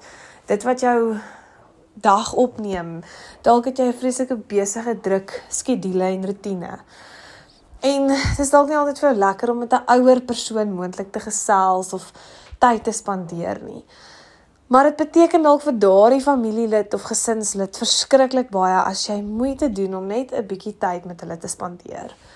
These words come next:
Dalk is dit 'n ouer of 'n jonger sussie of broer, wie ook al dit is. Dit is belangrik om net weer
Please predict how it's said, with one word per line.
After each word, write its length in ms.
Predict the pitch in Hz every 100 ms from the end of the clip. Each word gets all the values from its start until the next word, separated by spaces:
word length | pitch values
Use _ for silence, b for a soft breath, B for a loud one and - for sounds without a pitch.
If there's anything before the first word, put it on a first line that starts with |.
| b b b b -
Dalk 220 | 214 208
is 100 | 233
dit 160 | 240 240
'n 140 | 233
ouer 400 | 226 233 247 247
of 160 | 247 240
'n 100 | 262
jonger 300 | 226 240 254
sussie 440 | 254 277 269 277
of 120 | 269 226
broer, 360 | 285 285 - - B B B B
wie 200 | 226 254
ook 180 | 277 277
al 120 | 269
dit 200 | 233 226
is. 300 | 196 196 - B B B B B B
Dit 40 | B
is 80 |
belangrik 560 | - 294 233 240 277 277
om 100 | 277
net 280 | 285 285 190
weer 460 | 202 208 220 220